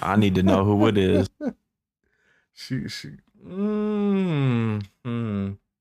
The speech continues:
Speaker 2: Well, we, we'll just have to see how, uh, things turn out. So once again, thank you guys for listening to us. You can listen to us on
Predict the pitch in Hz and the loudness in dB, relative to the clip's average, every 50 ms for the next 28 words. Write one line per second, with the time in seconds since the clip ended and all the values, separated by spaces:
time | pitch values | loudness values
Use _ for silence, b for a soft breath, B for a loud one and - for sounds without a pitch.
0 | _ _ _ _ _ _ _ _ _ _ _ _ _ _ _ _ _ _ - 98 | _ _ _ _ _ _ _ _ _ _ _ _ _ _ _ _ _ _ -16 -14
1 | 110 131 135 127 120 120 120 127 120 - 107 107 110 117 120 113 117 120 120 - | -12 -12 -12 -10 -8 -8 -6 -6 -6 -6 -8 -8 -6 -6 -6 -6 -6 -10 -10 -8
2 | - 110 117 117 - 113 113 - - - 127 131 131 123 117 110 107 107 107 107 | -10 -10 -10 -10 -10 -12 -14 -14 -12 -12 -10 -8 -8 -8 -8 -8 -8 -8 -8 -10
3 | 107 107 - - 113 104 101 101 - - 107 110 110 - - - - 113 110 113 | -10 -10 -10 -10 -8 -8 -10 -10 -8 -8 -8 -8 -8 -10 -14 -14 -10 -8 -8 -6
4 | 110 107 101 101 101 101 - - _ _ _ _ _ _ _ _ _ - - 147 | -6 -4 -4 -4 -6 -8 -10 -14 _ _ _ _ _ _ _ _ _ -6 -4 -2
5 | 139 135 135 120 - 151 127 139 151 139 - 170 151 147 147 151 151 147 139 143 | 0 0 0 -2 -2 -4 -6 -6 -6 -6 -8 -8 -6 -6 -4 -4 -4 -4 -4 -4
6 | 139 135 135 - 143 135 135 127 123 123 123 120 120 - - 110 110 110 113 110 | -4 -6 -6 -6 -6 -4 -4 -2 -2 -2 -4 -6 -8 -8 -8 -6 -6 -4 -4 -6
7 | 113 - - 123 123 120 - - 135 131 135 135 135 131 135 - 120 120 - - | -8 -8 -8 -8 -8 -8 -8 -6 -6 -4 -2 -2 -2 -4 -4 -6 -10 -10 -8 -6
8 | 120 113 117 - - 120 120 - - 120 117 120 120 120 120 - - 107 110 107 | -6 -4 -6 -6 -8 -10 -10 -8 -8 -6 -4 -4 -4 -4 -6 -10 -12 -10 -8 -8
9 | 107 104 104 101 | -6 -6 -8 -10